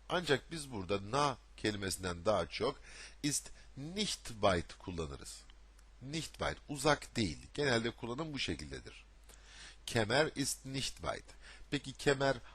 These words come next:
Antalya'dan uzak değil dersek, Kemer ist nicht weit von Antalya. Evet, Antalya'dan, von Antalya. Ist nicht weit von Antalya.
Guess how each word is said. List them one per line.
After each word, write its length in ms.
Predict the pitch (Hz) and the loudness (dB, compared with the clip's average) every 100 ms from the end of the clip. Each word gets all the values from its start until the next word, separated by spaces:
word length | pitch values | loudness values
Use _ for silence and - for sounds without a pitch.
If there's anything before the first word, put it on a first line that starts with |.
| - - | -2 4
Antalya'dan 1000 | 113 113 - 143 196 190 160 123 113 90 82 - | 4 2 4 6 6 6 6 8 8 6 -4 -12
uzak 420 | 87 92 87 - | -2 -2 -2 -4
değil 260 | 90 78 73 | -6 -4 -2
dersek, 600 | 73 71 - 156 - - - - - - | -2 0 2 2 0 -12 -18 -20 -20 -2
Kemer 360 | - 127 117 101 | 4 6 6 4
ist 340 | 104 95 - | 0 -4 -4
nicht 460 | 92 110 185 - - | -8 -2 0 -2 -4
weit 540 | 90 85 98 147 - - - - - - | -2 2 2 2 -2 -16 -20 -20 -14 0
von 320 | 175 196 185 - | 2 2 -4 -4
Antalya. 680 | 110 98 87 76 69 60 - - - - - - - - - - - | -2 -2 -2 -2 -2 -6 -10 -18 -20 -20 -20 -20 -20 -20 -20 -18 -6
Evet, 180 | 98 76 - - - 104 | -4 -4 -10 -18 -4 0
Antalya'dan, 1040 | 107 - 107 104 87 78 78 90 151 165 - - - | 0 4 6 6 2 0 0 0 -2 -10 -16 -18 -4
von 200 | 131 120 | 0 0
Antalya. 720 | - 85 76 - 71 64 57 - - - - - | -2 -6 -4 -4 -4 -6 -10 -12 -20 -20 -18 -8
Ist 300 | 120 - - | -2 -2 -2
nicht 400 | 98 120 180 - | -4 -2 -2 -2
weit 420 | 123 110 113 120 - - | 2 6 6 4 -6 -4
von 160 | 113 101 | -4 -2
Antalya. 600 | 85 78 - 71 65 - | -6 -6 -6 -6 -6 -12